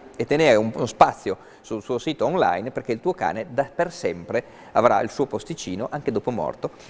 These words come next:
con tutte le sue caratteristiche, quindi è, è un valore, no? Ma in realtà è un costo irrisorio, l'allevatore non deve sopportare un costo per fare questo. Lui per legge deve scriverlo sia alla sua asl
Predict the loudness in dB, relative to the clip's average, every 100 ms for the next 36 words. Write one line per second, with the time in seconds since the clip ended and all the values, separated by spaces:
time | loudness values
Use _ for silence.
0 | -20 -4 0 0 2 2 2 2 2 2
1 | 4 4 4 -2 -2 0 0 0 -6 -6
2 | -8 -4 0 6 8 10 8 6 2 2
3 | -2 -18 -4 0 4 4 6 6 6 4
4 | -2 2 2 2 2 6 6 6 6 2
5 | 4 4 4 4 2 2 0 -2 -8 -4
6 | -2 -2 -4 -8 -8 -10 -10 -10 -10 -10
7 | -12 -14 -20 -8 -2 2 6 8 8 6
8 | 4 4 2 4 4 6 6 4 6 6
9 | 6 6 8 8 8 6 2